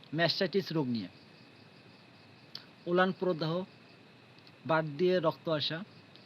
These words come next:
বাট ফুলে যাওয়া, লাল হওয়া, এগুলোকে মূলত mastitis রোগ বলা হয়। mastitis রোগটি কেন হয়, আমাদের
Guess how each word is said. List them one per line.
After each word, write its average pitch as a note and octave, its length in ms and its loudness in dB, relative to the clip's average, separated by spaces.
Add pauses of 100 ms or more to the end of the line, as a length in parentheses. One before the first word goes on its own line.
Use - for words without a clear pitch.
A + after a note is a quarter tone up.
(220)
বাট D#3 240 0
ফুলে E3+ 280 0
যাওয়া, E3 200 0
লাল C#3+ 280 4
হওয়া, G2 240 -6 (320)
এগুলোকে F#3+ 520 4 (460)
মূলত G#3+ 340 10
mastitis F#3+ 680 6
রোগ D#3+ 180 0
বলা C3 160 0
হয়। F2+ 160 -10 (920)
mastitis E3+ 440 0
রোগটি G3+ 500 2 (140)
কেন F3 200 4
হয়, F3 340 2 (760)
আমাদের F3+ 280 2